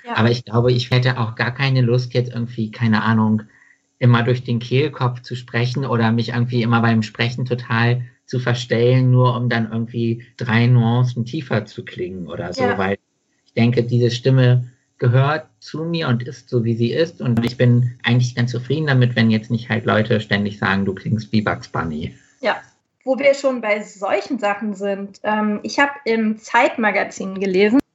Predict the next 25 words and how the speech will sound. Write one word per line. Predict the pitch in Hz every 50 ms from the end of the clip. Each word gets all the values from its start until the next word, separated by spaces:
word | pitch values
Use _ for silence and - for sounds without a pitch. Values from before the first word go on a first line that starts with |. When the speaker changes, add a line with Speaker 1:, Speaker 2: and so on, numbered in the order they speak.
| _ _ _ _ _ _ 262
Speaker 1:
zum | - - 254 220
einen | - - 220 240 269 269
hast | 247 233 -
du | 226
geschrieben, | 233 233 - - 247 233 240 233 226 226 -
dass | - 233 226 226 -
du | - 247 226 226 226 -
kaum | - - 240 240 240
noch | 240 233 233 - 185
weinst | 208 202 220 254 311 392 - - - - _ _ -
und, | 247 254 269 294 311 320 311 - - - -
ähm, | 240 247 247 254 254
aber | - 233 226 226 233 - 220
auch, | 254 -
dass | - 240 226 -
du | - -
kaum | - 240 226 220
noch | 220 214
träumst | - - - 233 233 233 233 240 247 247 -
und | - 226 -
dass | 233 220 -
das | 208 190 -
am | - 208 -
Testosteron | - - 226 - - 220 220 214 - 214 196 202 220 233 226 220 180
liegt. | 190 202 220 - - _